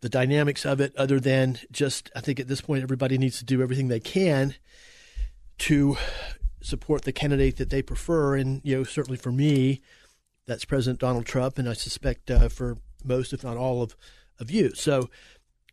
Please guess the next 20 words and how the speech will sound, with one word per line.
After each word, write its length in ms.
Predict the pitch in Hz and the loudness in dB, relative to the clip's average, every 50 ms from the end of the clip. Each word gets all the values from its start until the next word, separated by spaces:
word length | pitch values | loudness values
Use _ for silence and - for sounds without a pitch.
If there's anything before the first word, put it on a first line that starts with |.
| _ _ _ _ | _ _ _ _
and 260 | - 143 139 135 131 | -4 0 0 0 0
I 120 | 127 127 127 | 0 0 0
do 460 | 117 127 151 156 170 170 165 160 147 - _ _ _ _ _ | 2 4 4 4 6 4 2 0 -2 -6 _ _ _ _ _
just 300 | - 147 131 - - - | -2 -2 -2 -2 -6 -2
think 220 | - 156 160 160 | 0 0 2 2
it's 120 | 151 135 - | 0 0 2
gonna 200 | - 143 139 135 | 2 2 4 4
be 80 | 143 | 4
a 160 | 139 135 147 143 | 2 2 0 -4
close 320 | - - 151 156 - - | 0 2 2 2 4 2
election. 580 | 147 147 156 175 - - 175 156 156 156 151 147 | 2 2 2 2 2 2 2 4 4 4 4 4
Um, 360 | 139 135 131 131 127 127 123 - | 4 4 2 2 0 -2 -4 -4
you 100 | - 139 | -4 -2
know, 20 | 131 | -2
certainly 380 | - - 156 151 147 147 147 | 0 0 -2 0 2 2 2
in 60 | 143 135 | 2 2
the 80 | 135 | 0
state 200 | - - 147 147 | 0 2 2 2
of 80 | 143 - | 2 0
Florida, 500 | - 160 160 170 180 165 151 143 147 | 0 2 2 4 4 4 4 2 0